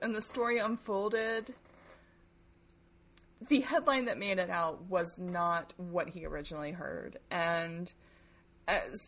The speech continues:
some of that evolution and some of what we've heard makes me believe that, yes, this, this, you know, knowing sort of the decision-making process to run with that headline,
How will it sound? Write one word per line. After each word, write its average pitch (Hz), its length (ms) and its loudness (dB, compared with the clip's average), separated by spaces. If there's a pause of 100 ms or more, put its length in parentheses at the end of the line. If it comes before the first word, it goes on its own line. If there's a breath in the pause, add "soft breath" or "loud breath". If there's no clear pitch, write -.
(140)
some 247 200 4
of 240 120 0
that 214 160 6
evolution 185 680 -2
and 170 160 -6
some 165 180 -4
of 160 140 -4
what 160 120 -4
we've 180 140 -6
heard 294 300 -2
makes 214 260 -2
me 247 140 -2
believe 190 540 2
that, 175 160 -2
yes, 165 280 -2 (160)
this, 170 180 -4 (120)
this, 170 340 -2 (840)
you 208 80 0
know, 156 120 2 (280)
knowing 220 580 4
sort 214 200 2
of 180 100 -2
the 185 60 0
decision-making 180 640 -4
process 165 460 -2
to 208 120 -6
run 165 200 0
with 170 120 -6
that 151 160 0
headline, 147 500 -4